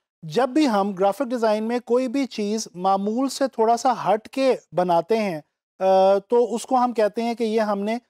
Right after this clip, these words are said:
कुछ स्टाइलाइज तरीके से कोई चीज़ जो है, कोई ग्राफिक्स या कोई, अ, आर्टवर्क जो है वो क्रिएट किया है। जैसे आप लोग बहुत सारी इलस्ट्रेशंस देखते हैं जिनके अंदर ह्यूमन फिगर बनाया गया होता है, लेकिन वो एक्चुअल ह्यूमन फिगर जैसा नहीं होता,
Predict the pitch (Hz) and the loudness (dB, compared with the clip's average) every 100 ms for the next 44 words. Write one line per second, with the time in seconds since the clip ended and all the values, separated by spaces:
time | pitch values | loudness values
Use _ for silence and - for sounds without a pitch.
0 | _ - 220 - - 208 208 214 190 202 | _ -6 -6 -4 -2 2 2 2 2 2
1 | 220 - 202 180 202 208 208 208 - 190 | 0 -4 -4 -2 -2 0 -2 -2 -2 -6
2 | 185 196 185 190 196 202 160 175 175 202 | -2 0 2 0 0 -2 2 0 2 -2
3 | 190 196 180 196 202 - _ _ 185 180 | -2 -2 0 0 0 -4 _ _ 0 2
4 | 180 180 180 202 185 185 180 180 208 226 | 2 2 2 0 -2 0 0 2 0 -2
5 | 202 185 185 175 180 165 151 143 127 _ | 0 2 2 -2 0 2 2 -2 -10 _
6 | _ _ - 202 254 233 214 233 233 202 | _ _ -4 -2 2 2 2 0 -2 0
7 | 226 233 240 226 202 214 - 202 254 240 | 0 2 0 0 -2 -2 0 -2 -2 -4
8 | 190 185 - 196 220 202 208 226 220 220 | -2 -2 -2 -6 -4 -6 -6 -2 -2 2
9 | 233 226 _ _ - 202 233 285 269 220 | 2 0 _ _ -2 0 2 0 0 0
10 | 226 214 190 180 175 185 180 202 220 220 | 0 2 4 2 2 0 2 2 2 2
11 | 202 233 226 247 - 208 - - 262 226 | -2 -2 -2 -2 0 -2 -2 -2 -2 0
12 | 226 233 226 214 208 196 190 233 180 175 | -2 -2 0 0 0 0 0 -2 -2 -6
13 | 208 185 156 151 | -4 -6 -4 -6